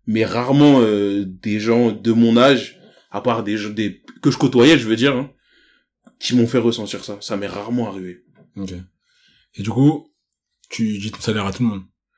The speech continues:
Speaker 2: C'est-à-dire, si ceux qui te demanderaient, tu pourrais dire.
Speaker 1: Ouais.
Speaker 2: T'auras pas de problème avec ça.
Speaker 1: Non.
Speaker 2: Ouais. Ok.
Speaker 1: Toi, c'est comment ?
Speaker 2: Moi, en vrai, euh, donc, comme je disais, j'ai côtoyé des environnements, euh,
Speaker 1: Oui.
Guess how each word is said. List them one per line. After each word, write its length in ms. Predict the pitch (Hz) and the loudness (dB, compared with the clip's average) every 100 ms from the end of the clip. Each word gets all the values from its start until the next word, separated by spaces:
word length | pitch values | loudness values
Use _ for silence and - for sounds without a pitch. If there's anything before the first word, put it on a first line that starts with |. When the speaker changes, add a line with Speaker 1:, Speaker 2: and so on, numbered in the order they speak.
| _ | _
Speaker 2:
C'est-à-dire, 220 | - 110 | -6 -4
si 180 | - - | -2 -4
ceux 140 | 117 139 | 0 0
qui 120 | 123 | 0
te 60 | |
demanderaient, 320 | 117 113 107 127 | 0 0 2 0
tu 120 | 101 | -2
pourrais 200 | 107 104 | -6 -6
dire. 220 | 98 95 - | -6 -10 -12
Speaker 1:
Ouais. 300 | 98 95 95 - _ _ _ - | -10 -10 -10 -16 _ _ _ -12
Speaker 2:
T'auras 140 | 92 | -8
pas 100 | 101 | -6
de 80 | 107 | -6
problème 260 | 95 101 98 | -6 -6 -6
avec 300 | 95 - 120 | -6 -4 -2
ça. 60 | 107 | -2
Speaker 1:
Non. 120 | 95 - _ _ _ _ 90 | -6 -16 _ _ _ _ -16
Speaker 2:
Ouais. 120 | 82 - _ _ _ _ _ _ _ _ | -16 -20 _ _ _ _ _ _ _ _
Ok. 120 | - 92 - _ | -12 -12 -12 _
Speaker 1:
Toi, 120 | 135 | -6
c'est 100 | 123 | -6
comment ? 260 | 120 107 113 _ 90 | -6 -8 -10 _ -12
Speaker 2:
Moi, 300 | 104 131 143 143 | -4 0 0 0
en 140 | 113 | -4
vrai, 440 | 107 120 135 147 - _ _ | -4 -2 0 -2 -4 _ _
euh, 920 | 110 104 101 98 98 98 95 95 95 | -10 -10 -8 -8 -8 -6 -6 -6 -6
donc, 160 | 92 95 | -8 -8
comme 160 | 98 98 | -8 -8
je 80 | |
disais, 120 | 101 113 | -8 -8
j'ai 120 | 95 | -10
côtoyé 460 | 98 95 92 92 | -10 -8 -8 -8
des 260 | 90 92 90 | -10 -10 -10
environnements, 720 | 90 90 90 92 95 95 90 | -10 -10 -10 -8 -6 -8 -10
euh, 80 | 85 80 117 | -2 4 6
Speaker 1:
Oui. 160 | 120 | 6